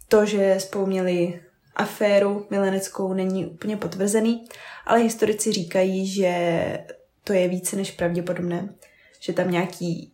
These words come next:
intimnější vztah mezi nimi byl. A pokud tomu tak bylo, tak, eh, k tomu došlo v březnu roku devatenáct set šedesát dva, tedy krátce před její smrtí, kdy byli oba, oba v Palm Springs na večírku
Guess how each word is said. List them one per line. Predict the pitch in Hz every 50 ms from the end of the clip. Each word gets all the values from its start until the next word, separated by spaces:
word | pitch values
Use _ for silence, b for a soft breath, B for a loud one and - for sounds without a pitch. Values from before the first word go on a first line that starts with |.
| _ _
intimnější | 214 202 190 - 185 190 185 180 185 - 202
vztah | 175 - - 175 170
mezi | 180 180 185 180 185
nimi | 185 190 196 196
byl. | 170 175 170 180 277 294 - - _ _ _ _ _ _ _ _ _ _ _ _ _ _ _ _ _ - - - - - _
A | - 214 214 208 208 208 208
pokud | 208 - 226 226 -
tomu | - - - 220 214 214
tak | - 226 214
bylo, | 196 180 190 254 311 - B B B B B B B B B
tak, | - 214 214 214 214 - -
eh, | 214 208 202 196 196 185 180 185
k | -
tomu | - - 202 196
došlo | 185 190 196 - - 196 185
v | 202 202
březnu | 202 - - 196 165 - - 202 208 214 220 233 - - - -
roku | - - -
devatenáct | 190 185 185 175 175 175 175 180 -
set | - - -
šedesát | 208 196 - - - 196
dva, | 196 196 175 180 - - -
tedy | - 202 196
krátce | 190 - 180 170 170 - - -
před | - - 208 190
její | 185 190 196
smrtí, | - - 208 185 190 - - 202 226 226 B B B B B B B B B B B
kdy | 214 208 180 220 214 208 202 202
byli | 180 185 208 208 202 -
oba, | 196 190 196 180 170 - - - -
oba | 208 202 190 202 196
v | 196 -
Palm | - 202 185 180 175 175
Springs | - - - - 247 247 247 247 - - - 220
na | 208 208
večírku | 208 226 - - - 233 220 220 - - 214 208 220